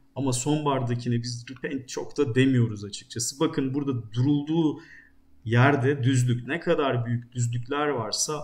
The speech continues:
o kadar süper trend, evet, gördüğünüz gibi daha anlamlı bir destek ya da direnç oluşabiliyor. Bir şey daha gösterelim. Burada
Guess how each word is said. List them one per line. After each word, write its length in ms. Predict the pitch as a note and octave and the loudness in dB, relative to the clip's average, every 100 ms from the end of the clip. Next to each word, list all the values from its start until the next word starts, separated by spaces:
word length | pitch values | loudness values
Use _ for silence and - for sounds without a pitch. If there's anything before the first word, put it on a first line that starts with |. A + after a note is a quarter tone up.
| - | -6
o 140 | C3+ C3+ | -4 -2
kadar 320 | B2+ A#2 A2+ | 0 0 -4
süper 500 | - B2+ - A#2+ A#2+ | -10 -12 -4 -4 -4
trend, 300 | - B2+ C#3 - - - _ _ _ _ | -6 -6 -6 -12 -20 -20 _ _ _ _
evet, 280 | A#2+ G#2+ - | -4 -4 -4
gördüğünüz 580 | B2+ B2 B2 B2 A2 G#2 | 0 2 4 2 0 -2
gibi 280 | G#2 A#2+ C3+ - - - - - - - _ _ _ - | -8 -6 -8 -12 -18 -16 -12 -12 -12 -14 _ _ _ -2
daha 500 | B2 D3 - - - - - - - | 0 0 0 -6 -16 -20 -20 -18 -4
anlamlı 720 | A#2+ A#2+ B2 B2+ B2+ C#3 C#3+ | 4 6 8 6 4 2 0
bir 200 | B2 C3+ | -2 -2
destek 500 | A#2 A#2 - C3+ - | 0 0 -2 -6 -8
ya 120 | A2+ | -8
da 160 | C3 B2 | -4 -4
direnç 380 | A2 A#2+ C3 C3 | -4 -2 -2 -4
oluşabiliyor. 760 | A2+ - A#2+ A#2 A2 G#2 A2 | -6 -4 -4 -4 -6 -10 -8
Bir 100 | G#3 | -2
şey 340 | A#3 - E3 A#2 | 0 2 2 2
daha 260 | A#2+ A2+ | 2 0
gösterelim. 880 | G#2 A2 G#2 - A2 G#2 G#2+ D3 C#3 | -4 -6 -8 -6 -4 -2 -2 -4 -4
Burada 540 | C3 C3+ C#3 C#3 C3+ | -6 -4 -4 -4 -6